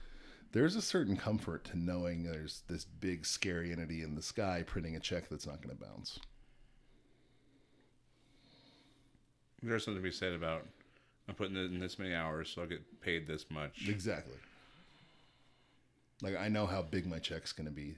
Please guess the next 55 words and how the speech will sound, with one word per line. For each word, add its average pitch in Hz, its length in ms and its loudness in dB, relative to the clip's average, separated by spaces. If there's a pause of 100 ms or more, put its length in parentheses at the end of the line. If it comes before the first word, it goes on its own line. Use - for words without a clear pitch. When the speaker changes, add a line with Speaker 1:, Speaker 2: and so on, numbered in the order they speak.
Speaker 1:
w-, 90 120 -4 (120)
Thursday 73 320 -4
morning. 69 320 -8
Speaker 2:
Right. 90 280 4 (400)
Like, 95 320 2
and, 92 160 0
and 92 180 2
me, 101 200 4
I 90 80 8
have 92 120 4
no 92 100 0
idea 87 160 4
how 82 100 4
this 78 180 -2
week's 82 200 -2
gonna 73 180 -2
look. 64 160 -6 (260)
Speaker 1:
It 92 100 -2 (140)
Speaker 2:
I, 87 140 2
Speaker 1:
comes 92 280 2
Speaker 2:
I 90 100 8
Speaker 1:
down 104 80 6
Speaker 2:
could, 110 300 6
Speaker 1:
to 98 40 6
Speaker 2:
I 95 40 4
could 95 120 4
have 87 140 4
nothing. 110 420 0 (160)
I 87 100 2
can 85 160 0
have 82 200 4
everything. 71 400 -4 (200)
I - 40 -2
Speaker 1:
Right? 98 160 4
Speaker 2:
don't. 73 180 -4
Speaker 1:
And 104 80 2
it 101 60 2
comes 98 200 2
down 95 220 4
to 92 240 0
how 95 80 0
many 101 180 4
times 101 280 4
that 92 180 4
bell 104 200 2
on 107 120 6
the 107 80 6
door 110 220 6
rings, 85 380 2
you 90 80 2
Speaker 2:
Yeah. 90 60 2
Speaker 1:
know? 101 200 0 (160)
Speaker 2:
Feast 87 260 -2
or 98 60 -8
famine, 117 480 -4